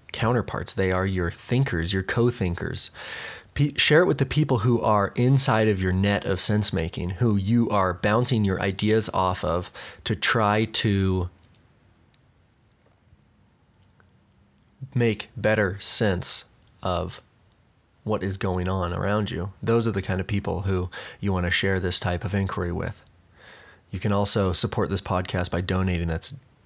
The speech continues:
paypal dot me slash airy in the air. I really appreciate the people who have been supporting me, trying to keep this whole thing going, listener supported.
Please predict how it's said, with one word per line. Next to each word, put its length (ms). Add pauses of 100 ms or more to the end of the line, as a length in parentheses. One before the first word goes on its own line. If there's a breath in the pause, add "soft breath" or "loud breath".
paypal 460
dot 220
me 200
slash 380
airy 240
in 60
the 180
air. 320 (800)
I 60
really 320
appreciate 640 (160)
the 80
people 300
who 100
have 100
been 140
supporting 440
me, 200 (580 soft breath)
trying 180
to 60
keep 240
this 180
whole 200
thing 280
going, 480
listener 400
supported. 600